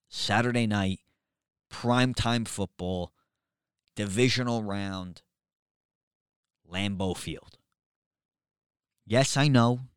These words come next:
he grew up in the Chicago area, went to college at Illinois, was part of the Patriots organization, played with the Patriots. Yes, he's used to cold weather.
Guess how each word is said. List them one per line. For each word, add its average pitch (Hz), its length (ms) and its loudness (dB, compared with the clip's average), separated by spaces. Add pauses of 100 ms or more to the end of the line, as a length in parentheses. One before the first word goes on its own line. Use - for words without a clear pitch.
(100)
he 90 160 -12
grew 98 320 -2
up - 300 0 (200)
in 107 300 -6
the 107 80 -2
Chicago 110 580 -2
area, 104 500 -2 (640)
went 80 100 -18
to - 60 -16
college 110 360 0
at 110 80 2
Illinois, 104 580 0 (1120)
was - 120 -10
part 104 280 -2
of 101 40 -4
the 101 60 -6
Patriots 120 540 -2
organization, 107 800 -2
played 87 240 -8
with 113 140 -6
the - 80 -2
Patriots. 113 680 -2
Yes, 107 280 -2
he's 92 240 -4
used 110 260 -2
to 113 60 -10
cold 127 320 -2
weather. 107 440 2